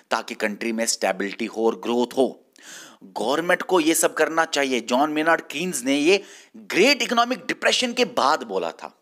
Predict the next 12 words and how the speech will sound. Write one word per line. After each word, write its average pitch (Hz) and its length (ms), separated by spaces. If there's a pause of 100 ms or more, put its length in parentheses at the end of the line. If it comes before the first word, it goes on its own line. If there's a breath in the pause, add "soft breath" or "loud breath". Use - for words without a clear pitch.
(140)
ठीक - 140
है? - 140 (420)
अच्छा, - 260 (2250 loud breath)
अब 220 200
हम 247 180
देखेंगे 240 300
पहले 233 260
डेफिनेशन, 196 540
फिर 196 180
हम 226 140
सारी 240 380
चीज़ें 180 340